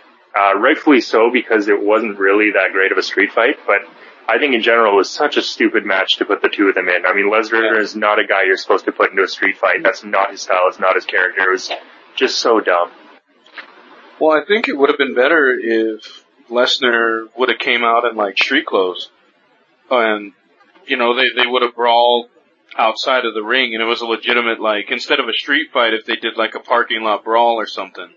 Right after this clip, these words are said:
Speaker 1: Yeah.
Speaker 2: 'Cause when Lesnar comes out there and it's still Suplex City gimmick and it's not a brawl, it's, it's Lesnar slamming Ambrose around, it just didn't do anything for the match. But if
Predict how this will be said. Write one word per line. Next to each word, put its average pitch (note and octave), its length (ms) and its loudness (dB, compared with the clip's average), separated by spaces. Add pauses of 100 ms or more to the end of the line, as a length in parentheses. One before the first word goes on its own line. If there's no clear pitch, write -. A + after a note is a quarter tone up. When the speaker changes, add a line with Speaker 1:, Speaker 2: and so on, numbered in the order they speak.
(280)
Speaker 1:
Yeah. A#2 280 2 (1120)
Speaker 2:
'Cause C3+ 460 -2 (200)
when C#3 340 -4
Lesnar D3 360 -2
comes C3+ 220 -2
out C3 240 0
there A2+ 200 2
and A2+ 80 -2
it's A2+ 160 -8
still C3 200 0
Suplex B2 400 -4
City C3+ 280 -2
gimmick G#2 400 -2
and G#2 120 -2
it's G2 180 -10
not A2 160 0
a G2+ 80 -2
brawl, G#2 560 2
it's, - 320 -10
it's G2 460 -6
Lesnar G2 680 -4
slamming G2 720 -4
Ambrose A2 440 -2
around, F#2+ 320 -2 (400)
it A2+ 160 -10
just - 240 -10 (280)
didn't A2 300 -6 (680)
do B2 100 0
anything A2+ 260 0
for A2 80 -8
the F#2+ 60 -8
match. A#2 400 -4
But A2 120 -2
if G#2 120 -8